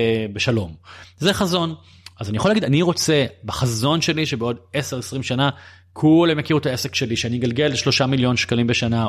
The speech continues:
whatever. אבל בדרך לחזון יש יעדים שנתיים, ואני הייתי מייצר, מציע לאנשים, אה, גם בכדי לא להיות מתוסכלים, לייצר לעצ-, לעצמם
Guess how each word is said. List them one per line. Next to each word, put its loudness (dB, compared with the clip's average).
whatever. -2
אבל 2
בדרך 0
לחזון 2
יש 0
יעדים 2
שנתיים, 0
ואני 2
הייתי 0
מייצר, 2
מציע 0
לאנשים, 0
אה, 0
גם 0
בכדי -2
לא 4
להיות 2
מתוסכלים, 2
לייצר 0
לעצ-, -2
לעצמם 0